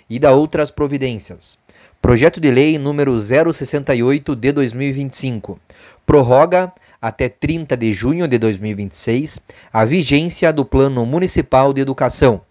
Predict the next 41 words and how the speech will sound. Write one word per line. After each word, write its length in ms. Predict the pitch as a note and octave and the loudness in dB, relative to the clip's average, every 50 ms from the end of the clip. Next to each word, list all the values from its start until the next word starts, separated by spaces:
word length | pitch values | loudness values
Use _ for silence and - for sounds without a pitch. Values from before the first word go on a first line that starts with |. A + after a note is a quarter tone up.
| _ _ _ _ _ _ - | _ _ _ _ _ _ -12
aprovado 640 | A2 - - D3+ D3 B2+ C#3+ D#3 E3+ F3 E3+ E3 C#3+ | -6 -2 0 2 4 4 4 4 4 2 0 -4 -2
por 220 | - D3 C#3 A#2+ | -2 -4 -4 -2
meio 200 | A#2 A#2 A2+ A2+ | -2 -4 -4 0
da 120 | A2+ C#3 | 0 0
Lei 200 | C3+ B2 A#2 A2+ | 2 2 0 -2
Municipal 720 | A2 G#2+ G#2+ A2 G#2 - E3+ - - D3 D3+ D#3+ E3+ E3 | -4 -6 -8 -8 -6 -4 -4 0 2 2 2 2 2 0
número 380 | D3 C#3+ C#3+ C#3 C3 A#2+ A2+ G#2 | -2 -4 -2 -2 0 0 0 -2
mil 260 | G#2 A2+ D3 F3 F#3 | -2 0 0 0 -2
quinhentos 480 | F3 - D#3 C3+ B2+ C#3 C#3 C3 C3+ C3 | -4 -6 -8 -6 -6 -6 -6 -8 -10 -10
e 60 | B2+ | -8
trinta 280 | A#2+ C3 C3 C3+ C3+ C3+ | -6 -4 -4 -2 -2 -2
e 80 | B2+ | -2
sete, 440 | - - C#3 B2+ A#2 - - G2 - - _ _ _ _ _ _ _ _ | 2 2 4 4 2 0 -4 -14 -16 -18 _ _ _ _ _ _ _ _
de 120 | A2+ A2+ | -6 -2
dezenove 520 | A2+ D3 E3 D#3+ E3 C#3 C#3 C#3 C#3 C3 C3+ | 0 0 2 2 2 2 2 2 2 0 -2
de 140 | C3 B2 | -2 -4
junho 420 | A2+ A2 B2 C#3+ D#3 D#3+ E3+ E3 D#3+ - _ _ _ _ _ | -4 -4 -6 -6 -6 -6 -6 -6 -8 -10 _ _ _ _ _
de 140 | A#2 C3 C#3 | -2 -2 0
dois 240 | C#3 C#3+ C3 A#2 A2+ | 2 2 0 0 -2
mil 160 | C3 C#3+ C#3+ | -4 -4 -4
e 80 | C#3 C3+ | -4 -4
quinze 640 | - - D3+ D#3 F3 F3+ E3+ F3 F#3 F3 F#3 G3 - _ | -6 -6 -6 -4 -4 -4 -2 -2 -2 -2 -4 -6 -8 _
e 80 | C3+ A#2+ | -4 0
dá 160 | A#2+ A#2 A2+ | 2 4 4
outras 500 | A#2+ C3+ C#3+ D3+ - - D3+ D3 D3 - | 4 4 2 0 0 0 0 0 0 -2
providências. 880 | - - C#3 B2 A#2 A#2+ B2 B2+ B2 A2+ - - G#2+ G2 - - - - _ _ _ | -4 -4 -4 -4 -2 -2 -2 -2 -2 -4 -6 -10 -12 -12 -14 -18 -20 -20 _ _ _
Projeto 400 | - C3 B2+ A#2 D3+ F3 - - | 0 2 4 4 2 2 2 0
de 80 | D3 C3 | 0 2
Lei 320 | B2 C3+ D3+ E3 F3 E3 - _ _ _ | 2 4 2 2 0 -4 -10 _ _ _
número 420 | B2+ B2+ C#3 D3 D#3 D#3 C#3 C3 A#2+ | -8 -6 -4 0 2 2 4 4 2
zero 380 | G#2 G#2+ A#2 C#3 D#3 D#3+ E3+ | 2 2 2 2 4 2 2
sessenta 480 | D#3+ - - C#3+ - D#3 D3 C3+ C#3 C3 | -2 -4 -4 -4 -2 -4 -2 0 -2 -2
e 40 | A#2 | -2
nove 440 | A2+ A#2+ C3+ C#3+ C#3+ C#3 C#3+ C#3 - | -2 -2 -2 -2 -2 -4 -6 -6 -6
de 280 | B2+ A#2+ A2+ A#2 D3+ D3+ | -10 -8 -2 -2 0 0
dois 260 | D3+ D3+ C#3+ B2 B2 | 2 0 0 0 -2
mil 160 | C3 C#3+ D3 | -4 -4 -4
e 20 | |
vinte 200 | C#3 C3+ C#3+ C#3 | -4 -4 -4 -4
e 60 | - - | -4 -2
cinco. 440 | - C#3+ C3+ B2 G#2 - G2+ G2 | -2 -2 -4 -6 -6 -8 -12 -14